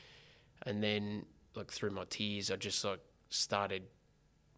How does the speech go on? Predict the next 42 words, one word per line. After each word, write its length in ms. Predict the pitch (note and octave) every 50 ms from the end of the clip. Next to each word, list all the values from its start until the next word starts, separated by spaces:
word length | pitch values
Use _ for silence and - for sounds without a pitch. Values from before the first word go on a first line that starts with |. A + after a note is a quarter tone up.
| - - - - -
crying, 420 | - - G2+ G2 G2+ G2 G2 G2 G2
I 60 | G2
guess, 260 | G2 G#2 G2 - -
in 80 | G2+ G2+
kind 240 | - - G#2 G2 G2
of 100 | F#2 G2
a 80 | F2+
manic 560 | F#2 F#2+ G2 G2 G2+ G2 F#2 - - - - - - - - - _ _ - - -
way, 360 | A2+ G#2 F#2 F#2+ G2+ G#2+ A2 A2
but 180 | - G2 - -
I 40 |
started 400 | G2 - - - G2+ F#2+ F#2 F2+
laughing 320 | G2+ G2 G2 F#2+ - G2+ G2
and 120 | G2 G2
then 120 | G2 F#2+ F#2+
just 160 | G#2+ - -
starting 260 | - G#2+ G2 F#2 -
to 60 | F#2
think, 260 | F2+ - - G2 - - - -
like, 320 | G2 F2+ - - - - - - - _ _ -
"Oh, 100 | - - E2+
you 80 | F#2 G2
know 140 | F#2+ F#2+
what? 180 | F#2+ F#2+ - -
Yeah, 160 | G#2+ G2+ F#2+ - - - _ - - - - - - - - - - - - -
actually, 400 | - A2 - - - G#2+ G2+ G2+
you 160 | G2 G2 G#2+ A2
know 120 | G#2+ G2+
what 140 | F#2+ F#2 F2+
it 120 | F#2+ G2
is? 180 | G2 G#2 A2 G#2+
It's 140 | F#2+ - -
gonna, 200 | - A#2+ G#2+ G2+
it's 220 | - - G#2+ -
gonna 180 | - A2+ G#2+ F#2+
be, 240 | F#2 F#2+ F#2+ G2
like, 120 | F#2+ F#2 F#2
I, 200 | F#2+ F#2+ G2+ - - -
I 100 | G#2 G#2
haven't 300 | G#2 G2+ F#2+ - F#2+ F2
believed 460 | - G2 F#2+ G2 F#2+ G2 F#2 - -
in, 220 | F#2+ F#2+ F#2+ G2